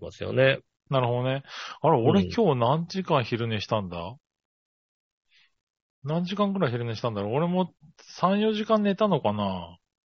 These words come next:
Speaker 2: なんか今日朝からちょっと用事があって出かけてたんでね。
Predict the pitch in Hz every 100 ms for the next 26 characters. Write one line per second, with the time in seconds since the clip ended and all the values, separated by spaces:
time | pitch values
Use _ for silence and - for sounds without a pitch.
0 | _ _ _ - - _ _ 185 151 -
1 | 170 202 220 185 139 120 143 135 117 117
2 | 120 123 120 117 _ 101 95 107 107 104
3 | 113 - - 117 87 90 98 85